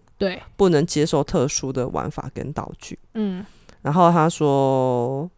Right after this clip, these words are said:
Speaker 2: 交往的时候她，就是她先生偶尔会要求一些姿势，像是背后。
Speaker 1: 嗯。
Speaker 2: 但是她那时候就已经有点抗拒了。但是因为她先生也没有越来越夸张，所以她就忍了下来，然后最后也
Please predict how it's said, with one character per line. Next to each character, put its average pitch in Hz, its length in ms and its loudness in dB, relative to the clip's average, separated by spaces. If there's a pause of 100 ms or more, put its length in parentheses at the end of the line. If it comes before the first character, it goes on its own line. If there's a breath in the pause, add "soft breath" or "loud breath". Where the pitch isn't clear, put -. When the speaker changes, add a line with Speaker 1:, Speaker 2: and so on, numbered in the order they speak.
(280)
Speaker 2:
交 165 160 6
往 147 120 4
的 113 120 -2
时 - 100 -2
候 143 80 2
她， 135 560 -2
就 151 100 0
是 160 60 2
她 147 100 2
先 135 220 -2
生 117 320 -4
偶 127 160 2
尔 110 60 2
会 139 160 -2
要 120 120 0
求 131 160 -4
一 107 60 -2
些 127 240 -2
姿 135 240 -4
势， 143 160 -2
像 139 180 -4
是 131 80 -2
背 127 240 -2
后。 - 240 -2 (500 loud breath)
Speaker 1:
嗯。 196 220 -12 (160)
Speaker 2:
但 180 160 4
是 - 60 -2
她 180 120 6
那 175 100 4
时 165 80 4
候 147 80 6
就 147 100 0
已 117 40 0
经 135 180 -4
有 123 100 0
点 131 160 -4
抗 - 220 -6
拒 - 240 -10
了。 - 200 -8 (440 soft breath)
但 202 120 4
是 202 120 2
因 196 80 6
为 190 80 6
她 175 160 4
先 160 180 2
生 156 160 2
也 117 100 -2
没 147 120 0
有 127 100 2
越 143 140 2
来 110 100 0
越 131 80 0
夸 123 220 -4
张， 123 160 -4
所 - 120 -4
以 113 60 -2
她 127 80 -2
就 127 300 -4
忍 76 200 -6
了 - 80 -12
下 - 200 -4
来， - 300 -10
然 135 120 -4
后 147 80 0
最 - 160 -4
后 139 140 0
也 80 100 -8